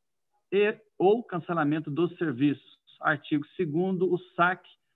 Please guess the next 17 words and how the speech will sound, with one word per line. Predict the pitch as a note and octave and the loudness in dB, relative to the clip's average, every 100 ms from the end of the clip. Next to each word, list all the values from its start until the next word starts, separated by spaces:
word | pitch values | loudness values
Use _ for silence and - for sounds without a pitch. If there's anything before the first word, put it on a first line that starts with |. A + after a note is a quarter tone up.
| _ _ - | _ _ -4
sempre | G3 A3 F#3+ D#3 | -2 -2 -4 -4
que | |
oferecer | E3 E3 D#3 D3 D3 D3 | -2 -4 -4 -4 -2 -2
menu | C#3+ C#3 D3 | 0 0 0
eletrônico, | D#3+ D#3+ D#3 E3+ E3+ F3+ | -2 -4 -6 -4 -4 -6
incluirá | F3 F#3 E3 D3+ E3 E3 _ _ _ _ - | 0 4 4 4 0 -4 _ _ _ _ -4
entre | E3 E3+ D#3 | -4 -2 -6
as | C#3+ | -6
primeiras | D#3 C3+ D3+ F3 F3 D#3+ B2+ | -4 -2 2 0 0 -4 -6
alternativas | C3 C3+ C#3+ C#3+ - E3 E3 D#3 | -8 -6 -6 -6 -6 -2 -2 -2
as | C3+ | -4
opções | D3 D3 - D3 D#3 | -6 -10 -10 -6 -6
de | B2+ | -6
reclamações, | - C#3+ C#3 B2 - C#3 D3+ D3 | -6 -4 -4 -6 -10 -6 -4 -6
cancelamento | - E3 D#3+ C#3+ C3+ B2+ C#3 C#3+ C3+ | -8 -8 -6 -8 -6 -6 -6 -6 -12
de | |
serviços | - B2 C3+ D#3 - | -10 -4 -4 -4 -10